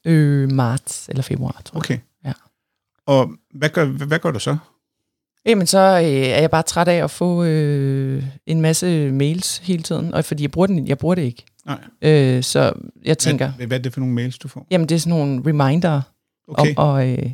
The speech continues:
Speaker 1: skulle, øh, indberette min moms.
Speaker 2: Okay.
Speaker 1: Som jeg jo har fået at vide,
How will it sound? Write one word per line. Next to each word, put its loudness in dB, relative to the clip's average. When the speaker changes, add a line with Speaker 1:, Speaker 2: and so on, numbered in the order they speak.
Speaker 1:
skulle, 0
øh, 0
indberette 2
min 0
moms. -2
Speaker 2:
Okay. -6
Speaker 1:
Som 0
jeg 4
jo 2
har -2
fået -4
at -2
vide, 2